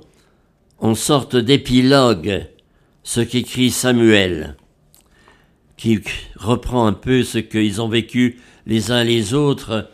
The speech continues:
entre Berlin, Sofia, l'Inde, la Chine, des pays d'Afrique, l'Amérique du Sud, les États-Unis. «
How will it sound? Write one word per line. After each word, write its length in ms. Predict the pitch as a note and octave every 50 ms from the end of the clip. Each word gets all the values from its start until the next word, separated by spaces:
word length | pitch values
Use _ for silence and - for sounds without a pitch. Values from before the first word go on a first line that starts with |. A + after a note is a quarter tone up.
| _ _ _ _ _
entre 340 | - - A#2 A2+ - - A#2+
Berlin, 760 | A2 F#2 F#2+ C3 C#3 B2+ B2+ B2+ B2 B2 B2+ B2+ B2+ C3 B2+
Sofia, 960 | A2+ - - - C3+ C3+ A#2+ - - - - A#2 B2 B2 B2 A#2 A2 - - _ _ _ _ _ _ _ _ _ _ _ _ _ _ _ _ _ _ _ _ _ _ _ _ _ _ _ _ _ _ _ _ _
l'Inde, 840 | - A2 A2+ A#2+ C3 C3+ C3+ C3+ C3+ B2+ G#2 - A#2 A#2 A2 G#2 F#2+ E2 - - _ _ _ _ _ _ _ _ _ _ _ -
la 160 | - A#2+ B2+
Chine, 760 | A#2 - - - D3+ D#3 D#3 C#3 B2+ A#2 A#2 A2+ F#2+ F2 D#2 - _ _ _ _ _ _ _ _ _ _ _ _ _ -
des 100 | B2 C3
pays 260 | - D3 D3 C#3+ C#3
d'Afrique, 680 | B2+ C3 B2 - - - C3+ C#3 C3 A#2+ - - G#2+ - _ _ _ _ _ _ _ _ _ _ _ _ _ _ _ _ _ _ _ _ -
l'Amérique 540 | - A#2 B2+ B2 A#2+ C3 C3 B2+ C#3 A#2+ A2
du 140 | B2 C#3
Sud, 680 | B2 - - C3+ C3 C3 B2+ A2+ F2+ F#2 A2 A2+ G2 F#2 - - _ -
les 220 | - A#2+ B2 B2 C#3
États-Unis. « 720 | C#3 C#3+ C#3+ C#3 B2 G#2+ B2 B2 A#2+ A#2+ A#2 A2+ G#2+ F2+